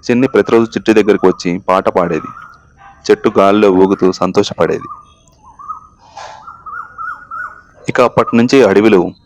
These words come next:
ఎప్పుడూ ఆనందం, స్నేహం నిండిపోయింది. జంతువులందరూ చిన్ని చిలుకకు, "మన అడవి దేవత తనే" అని చెప్పారు.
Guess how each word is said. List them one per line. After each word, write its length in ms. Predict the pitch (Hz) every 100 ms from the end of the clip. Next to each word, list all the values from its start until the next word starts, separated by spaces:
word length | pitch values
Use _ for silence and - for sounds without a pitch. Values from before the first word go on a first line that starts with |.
| _
ఎప్పుడూ 380 | 104 - 117 113
ఆనందం, 460 | 95 95 98 98 98
స్నేహం 480 | - 92 92 92 92
నిండిపోయింది. 600 | 92 98 85 82 82 - - - - - - - - -
జంతువులందరూ 520 | 107 135 120 101 101
చిన్ని 260 | - 98 104
చిలుకకు, 540 | 98 95 - 90 - - _ _ _ _ _ -
"మన 140 | 104
అడవి 240 | 95 98 117
దేవత 340 | 113 101 98
తనే" 220 | 92 98
అని 120 | 92 95
చెప్పారు. 360 | 82 - -